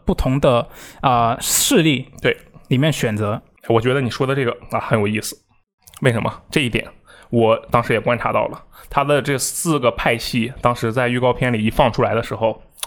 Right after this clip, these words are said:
Speaker 2: 我一看，我说：“哇，这一看就是《全境封锁》嘛。”说实话，我第一眼就只能认出来《全境封锁》和那个《幽灵行动》的饿狼，因为他们两个视觉效果比较突出，装束上比较突出，
Speaker 1: 嗯。
Speaker 2: 比较容易辨认。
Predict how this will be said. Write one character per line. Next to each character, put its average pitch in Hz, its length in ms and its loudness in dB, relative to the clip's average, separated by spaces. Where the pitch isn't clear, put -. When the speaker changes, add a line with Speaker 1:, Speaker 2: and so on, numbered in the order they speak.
Speaker 2:
我 107 80 -2
一 117 60 -2
看， - 200 -4
我 - 60 -8
说 120 160 -6
：“哇， 156 100 -4
这 262 100 -4
一 208 60 0
看 254 240 0
就 208 100 0
是 170 200 -2
《全 - 160 -2
境 190 80 0
封 233 100 2
锁》 147 140 0
嘛。” 135 180 -4
说 - 100 2
实 185 80 2
话， 190 140 6
我 127 100 4
第 185 220 0
一 190 60 0
眼 120 280 -2
就 151 140 0
只 - 160 -4
能 120 100 2
认 139 120 2
出 127 80 0
来 127 100 2
《全 120 140 0
境 123 100 2
封 135 80 0
锁》 117 180 -2
和 117 260 -2
那 123 140 0
个 110 200 0
《幽 120 80 0
灵 127 100 0
行 113 160 -2
动》 131 180 -2
的 113 240 -4
饿 131 100 4
狼， 101 220 0
因 123 100 0
为 135 80 -2
他 143 100 -4
们 139 80 0
两 110 160 -2
个 110 240 -2
视 - 160 -2
觉 123 120 2
效 135 120 0
果 110 160 0
比 110 100 -6
较 110 120 -2
突 139 140 -4
出， 156 240 -6
装 175 200 6
束 135 160 2
上 110 160 -2
比 110 60 -8
较 110 140 -6
突 117 160 -8
出， 117 140 -6
Speaker 1:
嗯。 - 140 -20
Speaker 2:
比 117 80 2
较 113 80 4
容 113 120 0
易 156 80 -2
辨 180 220 0
认。 123 160 -6